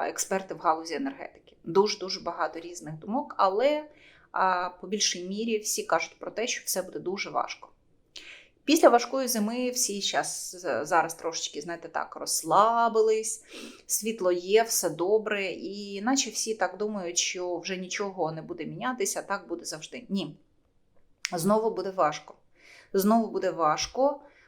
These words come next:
А, не забувайте про те, що, а, зараз дуже великі борги. А, людям, а, просто, пам'ятаєте, ось був такий момент взимку, коли, м,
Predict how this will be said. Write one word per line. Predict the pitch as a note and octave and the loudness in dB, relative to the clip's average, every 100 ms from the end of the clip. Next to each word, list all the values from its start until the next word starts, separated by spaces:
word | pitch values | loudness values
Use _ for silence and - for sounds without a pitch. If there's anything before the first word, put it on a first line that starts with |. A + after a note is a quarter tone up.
| _ | _
А, | G3+ F#3+ F#3 F#3+ F#3 | 6 6 6 2 -2
не | G3 A3+ | 0 2
забувайте | G#3+ F#3+ F#3+ G#3 G#3 | 0 -2 -2 -2 -2
про | - E3 | -4 -6
те, | E3 - A3 C4 | -4 -2 0 0
що, | B3+ - - G3 F#3 G3+ G#3 G#3 G#3 G#3 G#3 - - | 2 2 2 -2 -6 -4 -4 -2 -4 -6 -12 -18 -12
а, | - - E3 D#3+ - | -6 -4 -4 -6 -2
зараз | F#3 G#3+ G#3+ F#3 | 2 4 2 -4
дуже | F#3 F#3 | -10 -10
великі | F3 F3+ F3+ F3 | -10 -10 -8 -8
борги. | D3+ E3 E3 E3 D3+ G3+ A3+ _ _ _ - - - - - _ | -6 -4 -6 -8 -10 -12 -16 _ _ _ -20 -20 -20 -20 -20 _
А, | F3 F3 E3 E3 E3 | 0 2 0 -2 -4
людям, | F3 G3+ G3+ F#3 F3 E3 | -4 -4 -2 -2 -2 -6
а, | D#3+ D#3 D3+ D3+ | -4 -4 -4 -6
просто, | - F#3 F3 F3 - - - - E3 D3+ D3 D3 D3 C#3+ | -6 -4 -2 -2 -2 -4 -10 -4 -2 0 -2 -2 -4 -6
пам'ятаєте, | E3+ E3+ E3 D4 F4 F4 | -8 -6 2 4 4 0
ось | D#3 D#3+ D#3+ | -6 -6 -8
був | - F#3 | -10 -8
такий | F#3+ F3 E3 | -8 -8 -10
момент | E3 G#3+ F4+ G4 | -2 -2 -2 -6
взимку, | A3+ - F#3+ F#3 E3 D#3+ D3 C3+ | -4 -4 -2 -4 -6 -6 -4 -4
коли, | - D#3+ D3+ E3 F#3+ A#3 | -6 -8 -6 -2 -2 -2
м, | A3+ G#3+ G#3 - E3 D#3+ | -4 -8 -14 -18 -16 -14